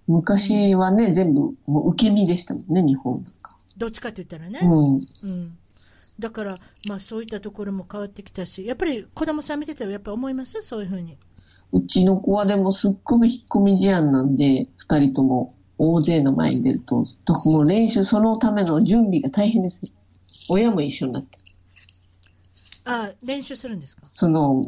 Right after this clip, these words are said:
Speaker 1: みんなの前で発表する時とか。
Speaker 2: 発表会？
Speaker 1: ええ、
Speaker 2: うん。
Speaker 1: その、喋ってスピーチするのとか。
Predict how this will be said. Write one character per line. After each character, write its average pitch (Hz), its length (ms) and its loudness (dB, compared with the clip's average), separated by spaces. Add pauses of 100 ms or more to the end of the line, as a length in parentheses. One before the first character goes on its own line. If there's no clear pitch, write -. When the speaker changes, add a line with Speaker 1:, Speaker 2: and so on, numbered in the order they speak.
(140)
Speaker 1:
み 175 240 2
ん 170 40 2
な 165 100 2
の 147 120 2
前 135 180 0
で - 60 -2
発 151 320 -2
表 143 160 0
す - 120 -4
る 135 220 2 (160)
時 - 260 -8
と - 120 -4
か。 190 160 -2 (680)
Speaker 2:
発 220 280 -10
表 196 100 -8
会？ 240 220 -18 (180)
Speaker 1:
え 165 200 4
え、 - 20 2
Speaker 2:
う - 40 0
ん。 - 260 -14
Speaker 1:
そ - 120 -4
の、 139 140 2 (320)
喋 160 400 2
っ - 20 -16
て - 320 0
ス - 160 -12
ピ 165 120 4
ー - 100 0
チ - 80 -12
す - 120 -4
る 135 120 2
の - 40 -8
と - 160 -18 (100)
か。 - 200 -4